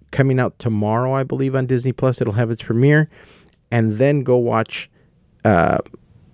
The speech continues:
what did I just say? Rogue One. Sorry about that. Go, go watch Rogue One right after,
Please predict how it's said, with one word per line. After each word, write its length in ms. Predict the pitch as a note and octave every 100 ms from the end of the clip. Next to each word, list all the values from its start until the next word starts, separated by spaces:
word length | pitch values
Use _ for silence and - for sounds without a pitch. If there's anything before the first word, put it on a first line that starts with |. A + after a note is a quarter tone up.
| _ - - _ - - -
what 160 | A2 A2
did 140 | A2
I 100 | G#2
just 280 | G2 G2+ -
say? 360 | G#2+ - F#2+ - - - _ _ _ _ _ _ _ _
Rogue 280 | A2 A2 G2+
One. 340 | G#2 F#2+ F2 F#2+
Sorry 300 | - G#2 E2
about 260 | D#2+ D#2+
that. 240 | - F2+ - _ _ _ _ -
Go, 360 | B2+ C3 C3 - B2 A2
go 360 | B2 B2+ B2+ -
watch 480 | B2 A2+ A#2+ B2 -
Rogue 260 | A#2 A2+
One 260 | A2+ G#2+ G2+
right 220 | G2+ G2+
after, 520 | G2 A2 - C#3+ C#3+